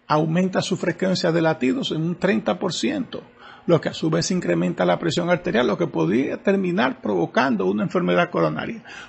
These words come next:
Todo esto ocurre inmediatamente, se empieza a fumar.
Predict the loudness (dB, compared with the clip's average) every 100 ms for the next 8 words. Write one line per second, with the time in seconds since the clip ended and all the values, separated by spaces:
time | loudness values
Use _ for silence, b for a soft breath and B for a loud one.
0 | B 6 6 6 2 0 -4 -8 -8 -8
1 | -8 -6 -4 -2 -2 -6 -14 -8 -4 -2
2 | -2 -2 -2 -2 -2 -4 -12 -14 -8 -8
3 | -6 -4 -4 -4 -6 -6 -8 -6 -6 -8